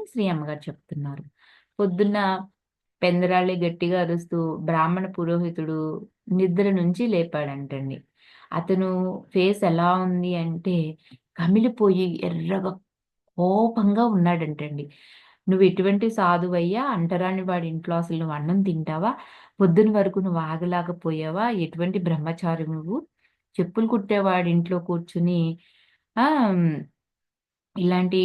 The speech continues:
నీచ వర్ణపు అస్పృశ్యులు తయారు చేసిన అన్నాన్ని తింటావా?" అని చెప్పి, "ఇప్పుడు నువ్వు అపవిత్రం చేసుకున్నావు, ఈ గుడి స్థలాన్ని కూడా అపవిత్రం చేసేసావు. నేనెవరినో తీసుకొచ్చి నిన్ను కొట్టి తోసి పారేయక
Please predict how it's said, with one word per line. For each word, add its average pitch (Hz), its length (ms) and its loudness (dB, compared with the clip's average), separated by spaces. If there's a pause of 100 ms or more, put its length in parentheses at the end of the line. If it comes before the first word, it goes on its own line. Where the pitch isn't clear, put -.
(160)
నీచ 208 300 2
వర్ణపు 196 500 0 (360)
అస్పృశ్యులు 196 580 -4
తయారు 180 440 2
చేసిన 170 340 0
అన్నాన్ని 202 500 4
తింటావా?" 165 580 -4
అని 156 200 -4
చెప్పి, 147 400 -10 (480)
"ఇప్పుడు 170 280 2
నువ్వు 170 180 2
అపవిత్రం 202 640 -2
చేసుకున్నావు, 165 800 -4
ఈ 190 140 -4
గుడి 170 260 2
స్థలాన్ని 196 580 0
కూడా 226 260 -2
అపవిత్రం 165 760 -4
చేసేసావు. 160 720 -6 (540)
నేనెవరినో 175 560 2
తీసుకొచ్చి 180 540 -6
నిన్ను 170 260 0
కొట్టి 170 280 -4
తోసి 170 380 -4
పారేయక 170 460 -4